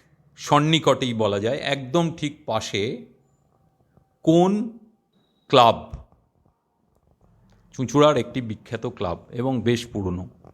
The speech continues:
ওয়ান, টু, থ্রি, ফোর, ফাইভ। হ্যাঁ, বাউন্স করেছে। মাইনাস ফাইভ।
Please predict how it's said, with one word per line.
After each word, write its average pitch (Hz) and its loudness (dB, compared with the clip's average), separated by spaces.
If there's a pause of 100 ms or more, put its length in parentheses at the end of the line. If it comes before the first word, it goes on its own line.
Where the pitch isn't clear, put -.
(760)
ওয়ান, 135 2 (960)
টু, 143 0 (840)
থ্রি, 160 -2 (880)
ফোর, 131 4 (800)
ফাইভ। 110 2 (960)
হ্যাঁ, 90 -10 (100)
বাউন্স 120 -2
করেছে। 127 -6 (4000)
মাইনাস 113 4
ফাইভ। 85 -2